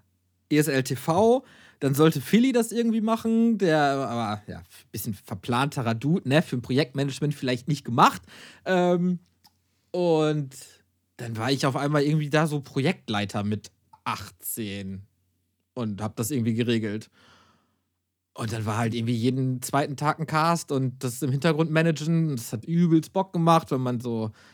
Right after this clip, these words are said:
ähm, einfach alles, so, man konnte sich austoben. Man konnte auch einfach mal eine Radioshow machen oder einfach mal, also da-, damals quasi ein Podcast schon.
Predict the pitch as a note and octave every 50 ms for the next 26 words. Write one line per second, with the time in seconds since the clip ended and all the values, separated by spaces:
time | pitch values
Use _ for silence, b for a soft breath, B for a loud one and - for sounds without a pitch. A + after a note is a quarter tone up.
0 | b b b b b b - - E2 D2+ - - - G1+ - G1+ G1+ G1+ - A#1+
1 | B1 C2+ C2+ - F2+ G#2 b b b b _ _ _ _ _ _ _ _ _ _
2 | _ _ _ _ - E3 F3 - G#3+ - - G#3+ A3+ A3 F3+ - _ _ - D#3+
3 | - _ - - F#3 E3 E3+ G3 G#3 G#3+ G#3 G#3 A#3+ C4 A#3+ G3 G3 F#3 A#3 C4+
4 | - - - D3 C#3 A#2 A#2 C3 C#3 - G3+ F3+ G3+ D#3+ F#3+ F#3+ G#3+ F#3+ F#3+ F#3+
5 | F#3 F3 F#3 G3 G3+ E3+ C#3+ C3+ - C3 A#2+ A#2 G#2+ G2 G#2+ G2 F#2+ - B2+ C#3+
6 | C3+ D#3+ E3 - D#3+ C#3+ E3+ E3+ E3+ E3 - A#2+ A#2+ A2 - - B2+ - - _
7 | _ - - - B2 C3+ E3+ F#3+ F#3 E3+ E3 - - - C#3 D3+ F3 D#3 D#3+ C#3+
8 | C3 - - G3 - - - - D#2+ C2 - - - - - D2 - F#2